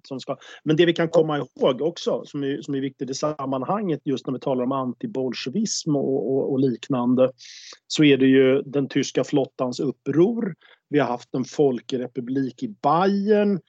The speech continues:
Du har Bela Kuns folkrepublik i Ungern som ju också, som har bekämpats av de vita styrkorna under Miklos Horthy. Så att alltså det, det pågår ju den här, det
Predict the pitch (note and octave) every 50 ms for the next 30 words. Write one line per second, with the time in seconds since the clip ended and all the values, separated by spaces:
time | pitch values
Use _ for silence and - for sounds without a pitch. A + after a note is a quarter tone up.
0 | - - _ _ - C#3 B2+ B2+ A#2+ A2 C#3+ B2+ B2 B2+ B2 B2 - - - -
1 | E3 F#3 F#3+ F3+ F3 D#3+ - - - - F3+ E3 C#3+ A#2 - - C3 B2+ A#2+ -
2 | C3+ A#2 A#2 A#2+ A#2 A2 - - C3+ - _ - - F#3 G3+ G3+ G3+ G3+ G#3 G3+
3 | G3 G3 F#3+ F3+ E3 - - D#3 D3+ D3+ D3 D3 D3 C#3 C3+ C3 C3 C3 C3+ B2+
4 | C3+ - - - - C#3+ D3 - - - - F#3 D#3 D3+ - - D3 C3+ C3+ C3+
5 | B2 C#3+ C#3+ - D#3+ C#3 C3 B2 - C3+ B2 - C#3 C3 B2+ A#2+ C#3+ C#3 A#2+ -
6 | - D3 C3+ - - C#3+ B2+ A2+ - - C3 B2+ B2 A#2+ A#2+ B2 B2 A#2+ A#2 -
7 | - B2+ - - - - E3 F3 F#3+ G3 F#3 - _ _ _ - G#3+ F#3+ E3 -
8 | - - - - - - - E3 C#3+ E3 D3+ D3 E3 C#3+ E3+ - - D3 D#3+ D3
9 | - - - - G3+ F#3 F3 E3+ D#3+ C3 B2 A#3 A#3+ B3 A#3+ A3+ F#3+ F3+ E3+ C#3+
10 | D#3 D3+ C#3+ B2+ C3+ C#3+ - D3 C#3